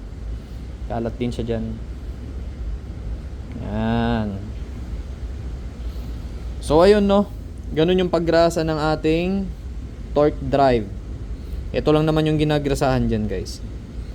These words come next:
O, sana may natutunan kayo sa muli sa video na to, no. Yan. Punasan nyo lang yung mga excess nyo. Kung may excess dyan na mga grasa. Sana may natutunan kayo sa video na to.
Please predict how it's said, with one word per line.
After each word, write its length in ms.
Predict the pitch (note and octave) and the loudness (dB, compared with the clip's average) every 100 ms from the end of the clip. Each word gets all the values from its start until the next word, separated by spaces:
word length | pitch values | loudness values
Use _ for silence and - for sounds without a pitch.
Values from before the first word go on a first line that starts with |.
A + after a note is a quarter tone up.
| - - - - - - | -10 -10 -10 -10 -10 -8
O, 120 | A2 | -6
sana 320 | A2 B2+ C#3+ | 0 4 4
may 80 | D3 | 4
natutunan 480 | C#3+ C#3+ C#3 D3 D3+ | 4 2 6 6 4
kayo 160 | C#3+ D3 | 4 4
sa 80 | |
muli 220 | D3 D3 C#3+ | 4 4 4
sa 140 | D3 | 4
video 240 | C#3 C#3 C#3+ | 4 2 2
na 160 | C#3+ | 2
to, 80 | C#3+ | 2
no. 220 | E3 D#3+ D#3 - - - - - - | 2 2 -2 -8 -8 -8 -8 -10 -4
Yan. 480 | B2+ C#3 C3+ A#2+ A2+ - - - - - | 2 4 4 2 0 -4 -12 -10 -8 0
Punasan 380 | D#3 F3 E3+ F3+ | 6 6 6 6
nyo 100 | F3 | 8
lang 160 | F3+ F3 | 8 6
yung 120 | E3+ | 4
mga 160 | E3+ D3+ | 2 2
excess 380 | D#3 E3 D#3 - | 0 0 0 0
nyo. 140 | D#3 D3 - - - - - - - | -2 -2 -10 -12 -12 -10 -10 -8 -4
Kung 160 | A#2+ C3 | 0 2
may 160 | A2+ | 2
excess 320 | B2 C3+ A#2+ | 0 -2 -4
dyan 160 | B2+ C3 | 0 2
na 80 | B2+ | 2
mga 240 | B2 A#2+ | 2 2
grasa. 480 | A#2 A#2 A#2 - A#2+ B2+ - - - - - - - - - | 2 0 0 -2 -4 -4 -10 -10 -10 -10 -10 -10 -8 -10 -8
Sana 160 | - A2+ | -2 0
may 160 | C3+ C#3 | 2 2
natutunan 400 | C#3 C3+ C#3 C#3 | 2 2 2 2
kayo 140 | C3+ | 0
sa 100 | C#3+ | 2
video 240 | C#3 C#3 | 2 4
na 80 | C#3+ | 2
to. 160 | D3 | 4